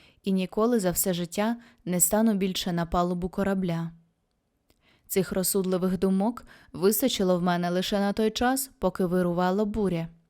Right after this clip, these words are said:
Але вітер вщух, хвилі заспокоїлися, і мені стало набагато легше. Помалу я почав звикати до моря.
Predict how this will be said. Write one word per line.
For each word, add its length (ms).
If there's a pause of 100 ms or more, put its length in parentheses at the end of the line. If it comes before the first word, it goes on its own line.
(680)
Але 440
вітер 300
вщух, 480 (220)
хвилі 400
заспокоїлися, 1080 (140)
і 100
мені 280
стало 340
набагато 540
легше. 500 (920)
Помалу 380
я 160
почав 380
звикати 560
до 140
моря. 380